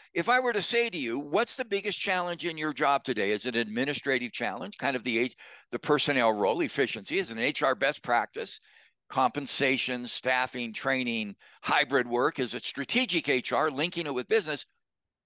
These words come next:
We believe you should put a "so that" behind that answer. And the "so that" leads me to an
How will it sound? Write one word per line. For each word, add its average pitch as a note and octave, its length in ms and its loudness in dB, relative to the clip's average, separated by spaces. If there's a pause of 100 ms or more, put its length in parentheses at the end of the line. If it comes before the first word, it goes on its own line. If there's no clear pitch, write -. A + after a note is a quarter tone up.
We F3+ 300 -2
believe F3 420 4
you D3 80 0
should D3 220 -4
put D3+ 140 0
a C#3 60 0
"so E3 320 0
that" D#3 240 0
behind C3 360 -6
that A2+ 200 0
answer. A2 440 -4 (760)
And D3+ 180 2
the D3 100 6
"so B3+ 480 4
that" A#2+ 320 2
leads A3 500 -4
me F#2 460 -6 (460)
to D3+ 100 0
an D3 120 -2